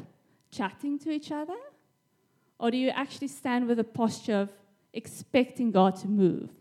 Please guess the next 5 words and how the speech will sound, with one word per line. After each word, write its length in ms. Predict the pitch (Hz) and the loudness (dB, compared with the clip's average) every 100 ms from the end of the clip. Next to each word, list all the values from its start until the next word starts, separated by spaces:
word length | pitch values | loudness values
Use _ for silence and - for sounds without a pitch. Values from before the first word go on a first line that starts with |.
| _ | _
in 120 | - 180 | -10 -10
this 180 | 175 | -10
church? 460 | - 180 - _ - _ _ _ _ _ _ _ _ _ _ _ _ _ _ _ _ _ _ _ _ _ _ | -14 -16 -16 _ -20 _ _ _ _ _ _ _ _ _ _ _ _ _ _ _ _ _ _ _ _ _ _
I 240 | _ _ - | _ _ -6
mean, 240 | 262 269 | -4 -4